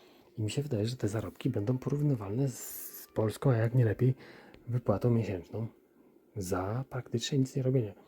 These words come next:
Zwłaszcza że jesteśmy na początku rynku byka i naprawdę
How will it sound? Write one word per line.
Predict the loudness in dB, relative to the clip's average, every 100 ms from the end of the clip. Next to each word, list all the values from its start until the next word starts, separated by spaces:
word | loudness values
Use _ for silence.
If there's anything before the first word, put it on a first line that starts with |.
| -20 -20 -20 -20 -20 -8 -6
Zwłaszcza | -2 -2 -4 -2 0
że | 4 2 2 -2
jesteśmy | -2 0 0 4 4
na | 2
początku | 0 -4 -2 -2
rynku | -2 -2
byka | -4 -2
i | -2
naprawdę | -4 -2 -4 -2